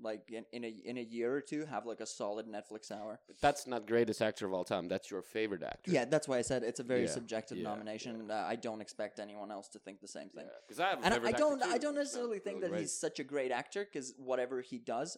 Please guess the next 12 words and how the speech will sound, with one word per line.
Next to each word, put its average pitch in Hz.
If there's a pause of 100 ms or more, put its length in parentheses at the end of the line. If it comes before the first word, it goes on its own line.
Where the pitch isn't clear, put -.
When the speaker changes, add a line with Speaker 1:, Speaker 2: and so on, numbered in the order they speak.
Speaker 1:
so -
much 123
of 123
his, 120
uh, - (520)
so 131
much 127
of 120
his 120
personality 120
comes 117
through. 147